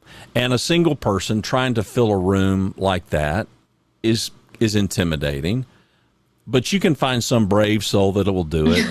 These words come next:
of course. And then we, you know, then, then we all kind of applaud the person's bravery in doing this. Now you can ask the whole room, "Okay, now I want everybody to stand up." And so eighty, two hundred people, whatever.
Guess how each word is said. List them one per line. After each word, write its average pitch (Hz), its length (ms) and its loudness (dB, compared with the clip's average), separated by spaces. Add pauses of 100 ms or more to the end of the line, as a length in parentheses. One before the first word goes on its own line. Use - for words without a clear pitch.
of 101 140 -12
course. 104 280 0
And 107 100 0
then 107 180 2
we, 110 300 0
you 117 100 -2
know, 85 260 -4
then, 110 340 0
then 117 160 0
we 110 100 2
all 110 300 2
kind 101 200 -2
of 101 80 -2
applaud 98 380 -2
the 85 80 -6
person's 90 420 -4
bravery 87 720 0 (680)
in 95 140 0
doing 135 320 2
this. - 360 -8 (460)
Now 208 300 2
you 131 160 2
can 123 140 0
ask 117 260 -2
the - 80 -2
whole 139 280 2
room, 90 400 -4 (280)
"Okay, 104 260 0
now 113 360 2
I 98 60 -2
want 101 180 0
everybody 110 380 0
to 117 60 -2
stand 104 440 -2
up." 67 220 -8 (160)
And 92 80 -8
so 92 320 0 (280)
eighty, 104 340 0
two 107 240 -2
hundred 92 260 -2
people, 85 320 -2
whatever. 71 500 -6